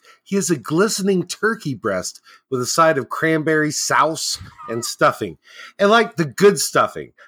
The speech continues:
not some whack-ass bullshit stuffing like raisins or berries or some shit in it. Next up, Washington racial slurs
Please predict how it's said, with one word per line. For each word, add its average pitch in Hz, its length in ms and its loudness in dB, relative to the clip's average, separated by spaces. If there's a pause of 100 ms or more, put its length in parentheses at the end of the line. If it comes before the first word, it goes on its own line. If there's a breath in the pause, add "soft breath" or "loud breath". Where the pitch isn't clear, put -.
not 190 220 4
some 175 180 2
whack-ass 151 560 4
bullshit 147 480 2
stuffing 120 440 0
like 117 340 -2 (340 soft breath)
raisins 135 640 0
or 120 60 2
berries 117 600 -2
or 101 80 -6
some 95 240 -8
shit 85 280 -8
in 78 160 -16
it. 82 100 -18 (380)
Next 156 340 -2
up, 180 180 4 (840 soft breath)
Washington 175 600 2
racial 151 400 2
slurs 143 640 0